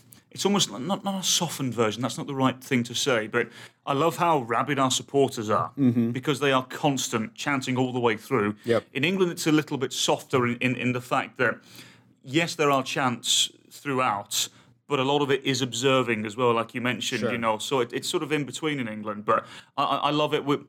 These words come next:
Speaker 1: I, I love the fact that the American soccer fans have, uh, ha-, have adopted almost an Eastern European
Speaker 2: Mm-hmm.
Speaker 1: feel to the
Speaker 2: Mm-hmm.
Speaker 1: games, and I,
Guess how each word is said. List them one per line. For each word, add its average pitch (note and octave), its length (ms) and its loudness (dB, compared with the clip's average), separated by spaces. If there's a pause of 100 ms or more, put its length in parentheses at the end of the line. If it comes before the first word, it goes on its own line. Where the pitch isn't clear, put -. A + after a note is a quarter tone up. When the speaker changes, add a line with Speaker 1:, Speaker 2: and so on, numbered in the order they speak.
(120)
Speaker 1:
I, C3+ 100 2
I A#2 80 2
love C#3 140 0
the C#3 60 -8
fact B2+ 220 -2
that B2 80 -6
the B2+ 80 -2
American B2+ 360 -2
soccer B2 320 -2
fans A#2+ 340 -2
have, A2 400 0 (800)
uh, A#2+ 140 -6
ha-, A#2 180 -4
have A#2 120 -2
adopted A#2+ 580 0 (640)
almost C3+ 340 0
an B2+ 80 2
Eastern B2+ 260 0
European A#2 800 2 (260)
Speaker 2:
Mm-hmm. D#3+ 300 4
Speaker 1:
feel A2 400 0
to - 180 -2
the - 80 0
Speaker 2:
Mm-hmm. C#3+ 80 -2
Speaker 1:
games, G#2 560 0 (420)
and G#2+ 460 0
I, G#2+ 160 -2